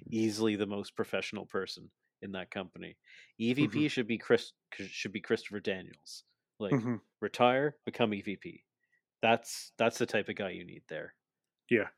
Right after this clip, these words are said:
Speaker 2: Um, speaking of Miro, this is, did you see his <laughs> tweet about Punk? He just
Speaker 1: No.
Speaker 2: tweeted some old Punk tweet talking about, like, "No matter what, you always gotta back people up in the locker room." He just tweeted out, like, laughing emojis.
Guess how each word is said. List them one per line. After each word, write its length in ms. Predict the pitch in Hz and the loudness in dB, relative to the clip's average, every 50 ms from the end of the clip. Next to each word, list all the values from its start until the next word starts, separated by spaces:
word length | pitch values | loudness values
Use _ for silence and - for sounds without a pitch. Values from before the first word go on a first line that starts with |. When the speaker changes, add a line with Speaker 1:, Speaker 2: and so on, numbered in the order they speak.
| _ _ _ _ _ _ - - - - - - - | _ _ _ _ _ _ -20 -20 -20 -18 -8 6 12
Speaker 2:
Um, 340 | 165 147 139 120 110 104 92 - _ _ - - - - - - | 12 12 12 12 12 6 -4 -10 _ _ -12 -12 -12 -12 -10 2
speaking 260 | - - 208 208 170 | 8 10 12 12 12
of 60 | 139 | 12
Miro, 420 | 131 139 139 123 101 98 104 104 - _ - - - _ _ - | 12 12 12 10 10 6 0 -2 -6 _ -20 -20 -20 _ _ 2
this 140 | 123 - 110 | 2 2 0
is, 120 | 101 - - 107 - _ _ _ _ - - _ _ - 135 | -4 -6 -10 -16 -18 _ _ _ _ -20 -20 _ _ -10 -6
did 140 | 123 123 | 0 2
you 80 | 143 139 | 2 6
see 160 | - - 165 147 | 8 10 12 12
his 300 | 143 143 135 - - - _ - | 12 12 12 12 4 -4 _ -8
<laughs> 500 | - - - - - - - - - - - | -4 -4 -2 -2 -2 -6 -8 -10 2 6 8
tweet 320 | - - 143 143 139 - - | 8 8 8 4 4 0 -2
about 260 | 147 135 135 131 120 - | 4 8 8 8 8 8
Punk? 260 | 135 139 139 - - - | 6 6 6 4 -6 -8
He 100 | 120 110 | -6 -4
just 160 | 113 113 - _ _ _ _ _ - - - | -4 -4 -6 _ _ _ _ _ -4 2 4
Speaker 1:
No. 60 | 135 117 | 4 6
Speaker 2:
tweeted 140 | 117 110 - - - - - - - - _ | 6 4 2 0 -14 -16 -14 -14 -16 -16 _
some 280 | - - - 151 143 131 | 6 10 12 12 12 12
old 320 | 143 139 139 139 139 139 | 12 12 12 12 12 12
Punk 220 | - 135 135 135 - | 12 12 12 12 8
tweet 220 | - - 135 131 117 113 - | 6 6 6 6 6 4 6
talking 160 | - 123 117 110 | 6 6 6 8
about, 120 | 113 110 | 6 6
like, 160 | 107 104 101 - - - - - - - - _ - | 6 4 0 -2 -8 -18 -18 -18 -18 -18 0 _ 12
"No 60 | 139 | 12
matter 160 | 139 135 131 123 | 12 12 12 12
what, 180 | 131 139 135 | 12 12 12
you 80 | 127 131 | 12 12
always 120 | 127 120 | 12 12
gotta 160 | 123 120 113 | 12 10 8
back 240 | 107 - 123 120 113 - | 10 10 8 8 8 4
people 220 | 135 120 - 123 | 2 8 10 10
up 80 | 113 120 | 10 10
in 60 | 110 | 6
the 60 | 107 | 4
locker 260 | 104 110 117 113 - 127 | 4 4 6 6 6 6
room." 80 | 120 113 | 6 6
He 80 | 120 | 2
just 180 | 113 113 - - | 0 0 0 2
tweeted 280 | - 127 117 110 107 117 | 2 4 4 4 4 4
out, 160 | 113 104 92 | 4 2 0
like, 140 | 98 92 - - - _ _ _ - | -4 -8 -8 -12 -20 _ _ _ 2
laughing 300 | 123 107 104 101 117 113 | 2 2 2 2 2 2
emojis. 440 | 113 107 110 110 110 110 120 117 | 2 2 2 0 0 0 -2 -6